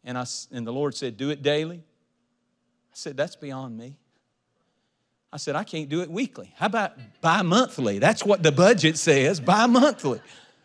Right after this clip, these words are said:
And the Lord said, "Do it daily, and not just daily, prime time P M."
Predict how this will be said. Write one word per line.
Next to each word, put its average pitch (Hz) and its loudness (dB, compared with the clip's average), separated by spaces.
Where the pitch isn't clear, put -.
And 143 0
the 139 -4
Lord 143 -2
said, 123 -6
"Do 135 -6
it 127 -10
daily, 170 -2
and 143 -6
not 156 -8
just 160 -10
daily, 160 -2
prime 165 -8
time 139 -8
P 151 -6
M." 95 -10